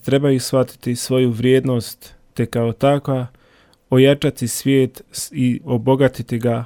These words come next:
oplemeniti i podizati na višu razinu. Ponekad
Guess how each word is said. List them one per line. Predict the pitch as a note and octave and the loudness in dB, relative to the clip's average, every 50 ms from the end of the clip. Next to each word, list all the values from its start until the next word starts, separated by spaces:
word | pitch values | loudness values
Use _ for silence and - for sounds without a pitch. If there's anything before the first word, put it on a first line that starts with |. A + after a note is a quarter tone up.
| - _ - | -10 _ -6
oplemeniti | B2+ A2+ - - B2+ B2+ C3 C#3+ C#3+ C#3+ C#3 C3 B2 - C#3 C3 B2+ - - | -6 -6 -4 0 0 2 2 2 2 0 0 -2 -4 -4 -4 -4 -4 -6 -6
i | C3+ C3 | -6 -6
podizati | - _ C3+ C#3 C3 C3+ B2 A#2+ B2 A2 - - A#2+ A#2 A#2+ A#2+ - _ | -2 _ 0 2 2 2 0 0 -2 -2 -2 -4 -6 -6 -6 -8 -10 _
na | B2 A#2 | -6 -4
višu | A2+ A2 A2+ G2+ - - A2+ A2 - - - _ _ _ _ _ | -2 -2 -4 -4 -6 -6 -6 -6 -6 -8 -12 _ _ _ _ _
razinu. | - - A#2 A#2 A2+ G#2 A2 G#2+ G#2 A2+ B2 - _ _ _ _ _ _ _ _ _ _ _ _ | -4 -2 0 0 0 -2 -4 -6 -8 -8 -12 -14 _ _ _ _ _ _ _ _ _ _ _ _
Ponekad | - C#3 C3+ B2 A#2 A2 - - A2 G#2+ G#2 - - | 2 4 4 4 2 0 -2 -4 -4 -4 -6 -8 -16